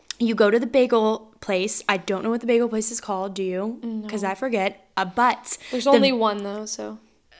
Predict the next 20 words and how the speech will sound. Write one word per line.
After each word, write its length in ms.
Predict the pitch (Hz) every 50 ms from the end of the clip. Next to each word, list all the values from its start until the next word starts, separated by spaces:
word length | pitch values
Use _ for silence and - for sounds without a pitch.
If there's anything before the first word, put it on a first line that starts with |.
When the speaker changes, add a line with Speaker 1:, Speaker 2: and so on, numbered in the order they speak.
| 175 _
Speaker 2:
there's 200 | - 233 233 220
only 160 | 226 226 220 220
one 160 | 208 202 208
bagel 220 | 202 202 196 202 196
place. 200 | - 196 - 208
Speaker 1:
Yeah. 180 | 196 175 - 180 208 214 _ - - - - - - _ _ _ 208
Veggie, 720 | 196 180 226 208 214 214 - 240 214 202 190 202 214 214
get 140 | - 208 214
the 80 | 262 233
veggie 560 | 214 202 190 180 180 180 185 190 214 240 233 - _ _
with 220 | 214 208 202 196
vegan 320 | 196 185 190 185 196 214 220
cream 180 | 220 247 254
cheese 520 | 233 - 214 196 185 185 196 214 - - - -
or 280 | 214 196 196 196 208 214
avocado 540 | 196 190 185 220 220 - 196 185 185 185 185
as 140 | 190 202 - -
Ellie 220 | 180 180 180 180
likes 320 | 180 180 185 180 - - 190
it. 200 | 185 196 -